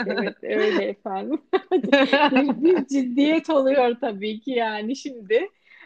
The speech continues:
Aa, sanki, e, ciddi, ciddi olunca daha farklı bir şey olacakmış gibi düşünüyoruz ya aslında öyle değil.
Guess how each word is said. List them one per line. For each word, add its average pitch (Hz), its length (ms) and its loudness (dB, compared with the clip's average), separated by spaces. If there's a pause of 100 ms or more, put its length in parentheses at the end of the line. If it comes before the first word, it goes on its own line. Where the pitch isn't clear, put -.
(120)
Aa, 220 360 0 (120)
sanki, 240 420 -4
e, 208 680 -4 (380)
ciddi, 214 720 -8
ciddi 214 440 -4
olunca 202 520 -2
daha 226 180 -4
farklı 202 500 -6
bir 208 40 -8
şey - 220 -8
olacakmış 202 760 -8
gibi 180 300 -8
düşünüyoruz 208 800 -6
ya 175 240 -4
aslında 196 640 -14
öyle 214 420 -6
değil. 208 380 -10